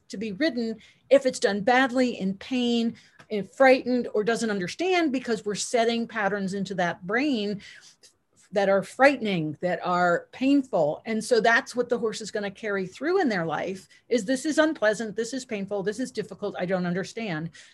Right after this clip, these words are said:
versus giving them a little bit of information, giving them some time to process, coming back later, seeing how it percolates,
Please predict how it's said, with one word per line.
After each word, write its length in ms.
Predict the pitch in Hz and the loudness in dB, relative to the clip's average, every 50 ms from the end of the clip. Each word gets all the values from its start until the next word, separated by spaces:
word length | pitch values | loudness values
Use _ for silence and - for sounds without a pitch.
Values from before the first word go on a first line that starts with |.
| _ - | _ 2
versus 640 | - 240 254 254 - - 254 240 233 226 - - - _ _ _ _ _ _ _ _ _ _ _ _ _ _ | 4 4 4 4 4 4 4 4 4 2 -2 -12 -16 _ _ _ _ _ _ _ _ _ _ _ _ _ _
giving 340 | - 262 262 262 320 320 320 | 4 6 6 8 8 6 8
them 140 | 320 311 294 | 6 6 6
a 120 | 285 269 | 6 4
little 280 | 254 233 240 226 226 226 | 4 4 4 2 2 2
bit 140 | 196 226 214 | 2 2 2
of 100 | 202 214 | 2 0
information, 800 | 208 208 202 220 208 202 196 196 - - 196 196 190 - - - _ | -2 -4 -6 -6 -4 -2 -2 -2 -4 -6 -6 -6 -6 -8 -10 -8 _
giving 240 | - 240 240 269 285 | 4 4 6 6 6
them 140 | 277 277 277 | 4 4 2
some 140 | 262 262 262 | 2 0 -2
time 180 | 254 214 202 202 | -2 -2 -4 -4
to 80 | 202 | -4
process, 600 | - - - 180 175 170 - 185 175 180 175 - _ _ - | -6 -2 -2 -2 -2 -2 -2 -6 -6 -6 -6 -10 _ _ -6
coming 280 | - 240 247 277 277 | -2 0 2 4 4
back 280 | 262 262 254 254 254 196 | 6 6 6 4 2 0
later, 480 | 196 185 180 180 180 175 175 170 170 _ _ _ - | 0 0 2 2 2 2 2 0 -2 _ _ _ -18
seeing 300 | - - - 233 247 262 | -14 -8 -2 2 4 6
how 160 | 269 269 262 | 6 6 4
it 100 | 247 - | 2 -2
percolates, 600 | - 196 190 180 - 180 175 175 180 180 - - | -2 -4 -4 -4 -2 -2 -2 -2 -2 -4 -10 -20